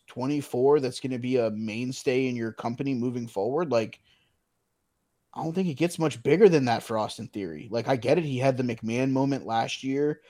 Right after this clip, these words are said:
with McAfee and Austin and all that. And then the next year he beats John Cena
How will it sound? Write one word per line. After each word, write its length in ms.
with 160
McAfee 640
and 80
Austin 500
and 100
all 180
that. 280
And 120
then 80
the 80
next 320
year 120
he 280
beats 260
John 340
Cena 560